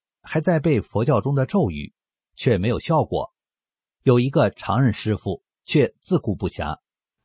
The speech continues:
然而天意使然，二零一七年，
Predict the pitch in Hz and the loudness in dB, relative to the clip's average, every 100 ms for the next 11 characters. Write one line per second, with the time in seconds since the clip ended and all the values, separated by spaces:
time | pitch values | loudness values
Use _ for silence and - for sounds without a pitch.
0 | _ _ _ _ _ - 143 165 160 - | _ _ _ _ _ 0 2 2 0 -4
1 | - 190 190 143 - 92 78 78 92 - | 0 4 4 4 0 -4 -4 -4 -4 -8
2 | _ _ _ - 143 131 143 - 165 113 | _ _ _ 0 0 2 0 -2 -2 0
3 | 76 | -4